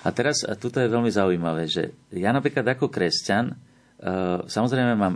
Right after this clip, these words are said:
svetonázor, to je formovaný, e, evanjeliom a Kristovým učením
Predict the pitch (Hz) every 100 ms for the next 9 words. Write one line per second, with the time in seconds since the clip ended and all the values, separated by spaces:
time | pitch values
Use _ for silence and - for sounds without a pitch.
0 | - - 113 117 131 90 90 104 104 95
1 | 95 98 98 92 92 92 92 95 - -
2 | 92 87 87 92 90 87 87 87 87 -
3 | 87 82 82 - 90 - 82 - 87 85
4 | 80 78 82 76